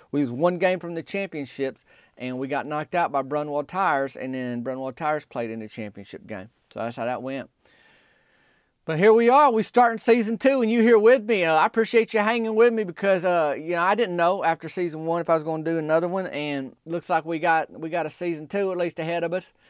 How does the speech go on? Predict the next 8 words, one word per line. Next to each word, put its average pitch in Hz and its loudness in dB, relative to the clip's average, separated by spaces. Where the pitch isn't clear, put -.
Uh, 143 -6
and 135 -4
this 151 -6
is 143 -4
a - -10
Tavin 165 -2
Diller 185 0
podcast. 165 -4